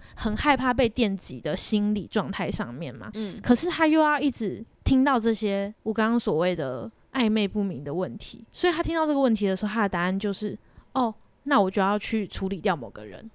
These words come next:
Speaker 2: 你是说纯子他们一家人听到这暧昧不明的问题，
Speaker 1: 对，对，对，
Speaker 2: 就会自动地接收到这个讯息。
Speaker 1: 对。也不是自动，就是当你处在那个状态下，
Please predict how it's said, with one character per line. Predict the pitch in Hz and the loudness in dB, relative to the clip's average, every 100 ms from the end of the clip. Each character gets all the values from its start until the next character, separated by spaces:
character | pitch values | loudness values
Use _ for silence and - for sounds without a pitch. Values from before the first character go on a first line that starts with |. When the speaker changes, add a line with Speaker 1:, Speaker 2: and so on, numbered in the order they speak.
| _ | _
Speaker 2:
你 | 226 | -6
是 | 214 | 0
说 | 240 | 0
纯 | 254 - 208 | -2 -4 -4
子 | 196 | -4
他 | 208 220 | -4 -4
们 | 220 | -6
一 | 214 | -8
家 | - 170 | -4 -2
人 | 175 160 | -2 -4
听 | 185 196 | -6 -4
到 | 190 | -2
这 | 185 | -2
暧 | 160 202 | -2 -2
昧 | 202 | -4
不 | 185 - | -8 -8
明 | 190 170 | -8 -8
的 | 160 | -6
问 | 175 175 | -6 -6
题， | - - 175 _ _ | -10 -16 -18 _ _
Speaker 1:
对， | 262 | 0
对， | 247 254 | 0 0
对， | |
Speaker 2:
就 | 254 | -2
会 | 240 240 233 | 2 2 0
自 | - 269 | -8 -6
动 | 240 226 | -4 -2
地 | 202 202 202 _ | 0 -2 -4 _
接 | - 226 | -2 0
收 | 233 233 | 0 -2
到 | 233 220 | 0 2
这 | 277 | 2
个 | |
讯 | 302 | 4
息。 | |
Speaker 1:
对。 | 359 | 4
也 | |
不 | 427 | 4
是 | |
自 | 427 403 | 2 2
动， | 370 - | 2 2
就 | 370 | 2
是 | 359 392 320 - | 2 2 0 -4
当 | 370 403 | -4 0
你 | 311 | 0
处 | 233 - 247 | -2 -2 -4
在 | 220 285 277 | 0 0 2
那 | 277 262 | 4 4
个 | 254 233 143 123 _ | 4 2 0 -6 _
状 | - 262 | 0 2
态 | 220 247 220 | 2 2 2
下， | - 208 202 | 0 -2 -4